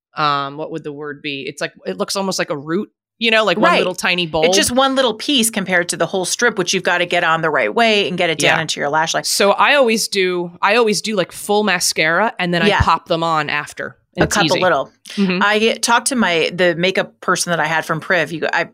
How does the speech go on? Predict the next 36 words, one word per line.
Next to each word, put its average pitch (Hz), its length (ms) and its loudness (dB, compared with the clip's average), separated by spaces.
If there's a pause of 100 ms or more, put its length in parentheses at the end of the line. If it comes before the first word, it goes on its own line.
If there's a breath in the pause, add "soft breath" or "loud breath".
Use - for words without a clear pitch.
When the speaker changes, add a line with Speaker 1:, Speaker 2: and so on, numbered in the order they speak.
Speaker 2:
if 185 120 -10
you 185 120 0
listen 208 300 2
to - 60 -2
the 170 80 0
podcast 156 540 -2
regularly, 160 580 0
you 151 140 -4
know 156 140 0
I 147 80 2
love 147 260 0 (400 loud breath)
Priv. 220 320 4
They 180 140 2
do 170 200 0
a 160 60 -2
great 175 240 0
job. 180 200 2
Speaker 1:
Do 180 80 4
Speaker 2:
They're, 208 100 6
Speaker 1:
they 254 40 6
Speaker 2:
like, - 20 -
Speaker 1:
have 247 80 0
Speaker 2:
mobile 185 160 4
Speaker 1:
rewards 180 360 4
Speaker 2:
makeup. 160 100 2
Speaker 1:
miles 214 380 0
for - 160 -4
you? 233 120 0
Speaker 2:
They 214 120 6
should, 185 460 2
because 196 400 4
Speaker 1:
<laughs> 240 80 4
Speaker 2:
I've 196 160 2
used 254 180 2
them 202 160 2
enough. 170 320 2